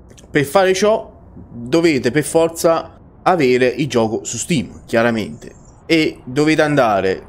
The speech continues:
cliccando sul tasto, col tasto destro del mouse sull'icona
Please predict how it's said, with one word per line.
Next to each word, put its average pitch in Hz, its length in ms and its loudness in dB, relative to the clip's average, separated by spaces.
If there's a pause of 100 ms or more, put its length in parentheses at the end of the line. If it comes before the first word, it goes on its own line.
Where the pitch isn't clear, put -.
(140)
cliccando 139 420 -2
sul 123 160 -4
tasto, 165 320 0
col 135 180 -2
tasto 175 280 0
destro 139 260 0
del 127 120 2
mouse 113 800 -2 (320)
sull'icona 131 880 0